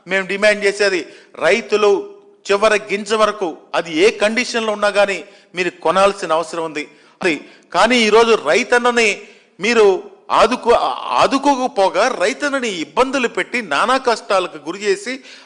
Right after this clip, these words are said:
అదేమనంటే కేసులు కూడా పెడతా ఉంటా ఉన్నారు. అదేవిధంగా లారీలు లేవు, సంచులు లేవు, హమాలీలు,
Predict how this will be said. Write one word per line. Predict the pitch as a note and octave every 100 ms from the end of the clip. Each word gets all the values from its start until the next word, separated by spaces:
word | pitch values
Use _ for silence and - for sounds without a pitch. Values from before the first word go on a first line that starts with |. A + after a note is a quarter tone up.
| -
అదేమనంటే | E3 C#4 C#4 C4+
కేసులు | C4+ C4 C#4 C4+
కూడా | B3+ A#3+
పెడతా | G#3+ G3+
ఉంటా | F3+ E3
ఉన్నారు. | D3 C3 A#2 - _ _ _ _ _ _
అదేవిధంగా | G#3 C4+ C#4 B3
లారీలు | D#3 C#3+ A3 B3+
లేవు, | A3+ F3+ C3+ - -
సంచులు | - E3+ A#3 C#4+ C4+
లేవు, | A#3 D#3+ A2+ - _ _ _ _ _ _ _
హమాలీలు, | - F3 A#3+ B3+ B3+ A#3 G3+ D3+